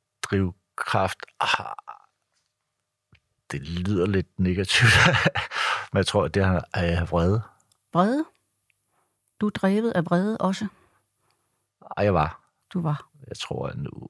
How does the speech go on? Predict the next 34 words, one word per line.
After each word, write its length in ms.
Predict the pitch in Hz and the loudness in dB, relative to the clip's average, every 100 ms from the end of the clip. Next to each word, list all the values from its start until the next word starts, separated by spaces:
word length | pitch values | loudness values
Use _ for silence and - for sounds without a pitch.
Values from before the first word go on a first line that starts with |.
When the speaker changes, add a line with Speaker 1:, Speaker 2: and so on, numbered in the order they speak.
| - | -10
Speaker 1:
nu, 360 | 65 52 64 - | -10 -8 -12 -10
øh, 420 | 82 64 53 - - - - - - - - - _ | -10 -8 -10 -10 -14 -18 -20 -20 -16 -16 -16 -20 _
men 80 | 98 | 2
jeg 100 | 98 | 4
synes 160 | 113 117 | 4 4
stadigvæk, 480 | 147 156 143 139 - | 6 6 6 2 2
at, 200 | 120 120 | 4 4
at 160 | 95 | 2
hvis 280 | 110 107 - | 2 2 2
man 180 | 107 104 | 2 4
er, 280 | 95 92 90 - - - - | 4 2 2 -2 -8 -16 -14
jeg 280 | 104 101 104 | -4 0 0
synes, 220 | - 120 | 0 -2
man 80 | 113 | -2
kommer 180 | 107 92 | -2 0
langt 240 | 87 - | 0 -2
med 60 | 92 | -2
at 60 | 80 | -2
være 100 | - | -2
sur. 260 | - - - - - - - - - - 262 | -2 4 4 4 2 2 2 4 4 4 4
<laughs> 1040 | - - - - - - - - - - | 2 4 2 4 0 2 0 2 0 4
Speaker 2:
Det 120 | 226 | 6
vil 100 | 254 | 8
jeg 140 | 220 202 | 6 6
glæde 320 | 220 202 226 | 4 6 8
mig 160 | 262 254 | 6 4
til 140 | - | 4
at 60 | 214 | 6
høre 140 | 190 | 8
mere 220 | 208 220 | 8 8
om, 140 | 196 190 | 8 6
det 120 | 190 | 6
der, 120 | 185 | 6
Brian. 360 | 180 175 175 | 6 6 4